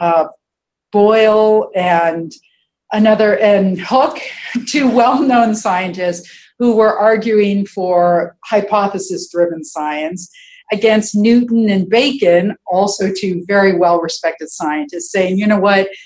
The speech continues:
maybe hypothesis-driven science isn't the way to go. We should do more inductive science."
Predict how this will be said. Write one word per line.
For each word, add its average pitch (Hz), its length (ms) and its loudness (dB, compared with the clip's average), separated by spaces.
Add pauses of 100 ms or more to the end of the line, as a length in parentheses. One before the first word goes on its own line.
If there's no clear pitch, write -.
(160)
maybe 233 240 2
hypothesis-driven 190 1500 -4 (200)
science 240 480 0
isn't 214 260 -4
the 202 80 -4
way 190 180 -2
to 180 80 -4
go. 175 260 0
We 175 120 2
should 185 240 -8
do 185 120 -6
more 175 220 -6
inductive 185 560 -4
science." 151 580 -8